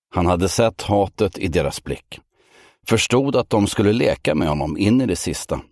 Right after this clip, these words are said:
så som han hade lekt med dem. Hans kropp släpades längs marken och det fanns inget han kunde göra åt det.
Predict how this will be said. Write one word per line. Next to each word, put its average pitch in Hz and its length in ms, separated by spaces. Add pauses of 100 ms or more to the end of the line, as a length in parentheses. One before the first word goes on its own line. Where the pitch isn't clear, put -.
(420)
så 98 200
som 82 220
han 95 260
hade 73 220
lekt 67 300
med 76 120
dem. 78 340 (1120)
Hans 65 280
kropp 82 380
släpades 95 680
längs 85 260
marken 73 500
och - 300
det 95 80
fanns 104 320
inget 110 360
han 98 140
kunde 85 240
göra 90 180
åt - 220
det. - 160